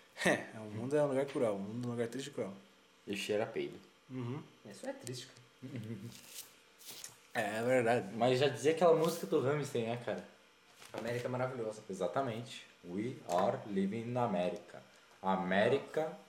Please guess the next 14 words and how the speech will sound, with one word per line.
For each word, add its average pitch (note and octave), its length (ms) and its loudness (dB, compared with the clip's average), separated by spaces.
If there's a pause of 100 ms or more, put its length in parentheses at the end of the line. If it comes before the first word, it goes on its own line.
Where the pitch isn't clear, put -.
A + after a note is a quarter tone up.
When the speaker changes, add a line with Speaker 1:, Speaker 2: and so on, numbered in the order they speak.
(260)
Speaker 2:
is G2 260 -8
wonderful. A#2+ 720 -2 (1200)
Speaker 1:
E - 40 -18
como C3 260 2
eu C3 60 -2
já C3 100 0
dizia, B2 420 -6
eu D#3 400 -6 (200)
sei D3 200 -8
lá, A2 100 -6
mano. G#2 300 -12
Speaker 3:
Foi D#3+ 160 0
na G3 100 2
Hungria, F#3+ 400 2